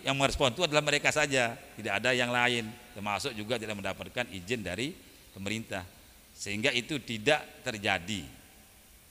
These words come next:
Nah, sekalipun sudah diisukan di mana-mana, tapi seka-, dulu saat itu kan tidak seperti sekarang ini media sosialnya. Kalau ada media sosial mungkin lebih ramai lagi dia, tapi kan belum. Tahun sembilan delapan kan masih ya begitu-gitulah, masih S M S, S M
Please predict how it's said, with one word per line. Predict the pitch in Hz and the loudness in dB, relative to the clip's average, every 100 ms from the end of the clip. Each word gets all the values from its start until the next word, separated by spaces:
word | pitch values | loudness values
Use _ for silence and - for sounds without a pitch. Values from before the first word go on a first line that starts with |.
| - - | -20 -18
Nah, | - | -16
sekalipun | - 92 104 120 | -8 -4 -2 -2
sudah | 113 113 | -4 -2
diisukan | 107 107 117 | -4 -4 -4
di | 107 | -2
mana-mana, | 104 104 98 110 143 175 | -2 -2 -2 -2 -4 -6
tapi | 110 123 113 | -8 -6 -2
seka-, | 127 | -2
dulu | 120 123 | -2 -2
saat | 131 | -2
itu | 139 | -2
kan | 165 | -2
tidak | 160 131 | -2 -2
seperti | 127 127 127 | -6 -6 -2
sekarang | 156 165 139 | 2 2 2
ini | 135 120 | -2 -2
media | 120 | -4
sosialnya. | 123 110 120 123 110 82 - - - - | -4 -2 -2 -2 -6 -6 -14 -20 -18 -4
Kalau | 120 | -2
ada | 120 | 0
media | 120 | -2
sosial | 117 123 139 | -4 -2 -2
mungkin | 117 127 | -4 -4
lebih | 117 117 98 - - - - - - | 0 0 -2 -8 -18 -20 -20 -20 -2
ramai | 113 110 110 | 2 4 6
lagi | 156 123 | 6 4
dia, | 107 98 82 - - - - | -2 -4 -4 -10 -18 -18 -12
tapi | 90 | -8
kan | 135 123 | -6 -4
belum. | 117 117 85 80 - | 0 0 -2 -10 -8
Tahun | 98 | -8
sembilan | 95 98 101 95 85 - - | -6 -4 -4 -4 -8 -18 -10
delapan | 92 90 123 | -8 -4 -4
kan | 117 | -4
masih | 104 - 98 85 - - - | -4 -4 -8 -10 -16 -14 -8
ya | 98 | -6
begitu-gitulah, | 101 101 92 92 123 98 - - - - | -6 -6 -8 -6 -6 -6 -8 -18 -18 -8
masih | 95 120 110 95 | -8 -6 -8 -8
S | - | -6
M | 110 | -4
S, | 110 | -4
S | |
M | 117 | -4